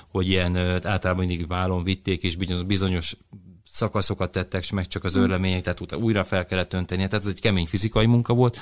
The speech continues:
Speaker 1: Nyilván a nagyobb malmok, nagyobb teljesítményű malmoknál, ahol már, ö, modernizálni tudták a gépeket, ott meg már azért, ö, sokkal könnyebb volt a, idézőjelben Molnárnak a feladata, tehát ott már a gépek tudták akár az örleményeket mozgatni.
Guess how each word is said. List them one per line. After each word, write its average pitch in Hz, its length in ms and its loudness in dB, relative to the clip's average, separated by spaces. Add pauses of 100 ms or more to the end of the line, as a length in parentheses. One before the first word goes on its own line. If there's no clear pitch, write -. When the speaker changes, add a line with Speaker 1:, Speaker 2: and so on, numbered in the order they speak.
(220)
Speaker 1:
Nyilván 95 280 6
a 90 40 4
nagyobb 101 300 6
malmok, 95 300 4
nagyobb 92 280 2
teljesítményű 92 580 2
malmoknál, 90 520 2
ahol 87 200 2
már, 87 220 2
ö, 90 100 0 (420)
modernizálni 95 600 4
tudták 98 300 -2
a 92 60 -4
gépeket, 101 380 0
ott 95 140 0
meg 90 140 2
már 87 180 2
azért, 87 260 0
ö, 87 260 2
sokkal - 380 -4
könnyebb 87 320 -2
volt 85 220 -6
a, 85 200 -4
idézőjelben 87 600 2
Molnárnak 85 540 0
a 90 160 -2 (420)
feladata, 90 380 0
tehát 82 200 -4
ott 85 120 -6
már 90 100 0
a 90 60 -2
gépek 87 340 0
tudták 82 380 -6
akár 82 240 -8
az 80 120 -6
örleményeket 80 600 -6
mozgatni. 80 540 -10